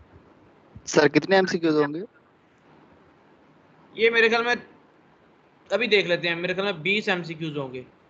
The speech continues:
Speaker 2: बीस एमसीक्यूज़ हैं और उनके marks भी बीस ही, I think, मैं देख लेता हूँ,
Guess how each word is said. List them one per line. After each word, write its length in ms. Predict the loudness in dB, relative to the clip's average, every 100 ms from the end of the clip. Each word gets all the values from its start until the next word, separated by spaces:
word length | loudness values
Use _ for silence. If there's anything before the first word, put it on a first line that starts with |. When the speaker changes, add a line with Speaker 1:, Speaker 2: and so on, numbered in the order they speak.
| _ _ _ _ _ _ _ _ _ _ _ _ -10
Speaker 2:
बीस 360 | -2 -2 0
एमसीक्यूज़ 560 | -2 -4 -6 -2 -2 0
हैं 380 | -2 -2 -12 -20 -20 -20 -20 -20 -8
और 100 | -2
उनके 240 | -2 2 2
marks 640 | 6 8 8 6 2 -10
भी 360 | -4 -2 -2 -4
बीस 360 | -4 -4 -4
ही, 220 | -2 0 -2
I 40 |
think, 140 | -2
मैं 100 | 0
देख 180 | 2 2
लेता 240 | 2 -4 -10
हूँ, 280 | -14 -18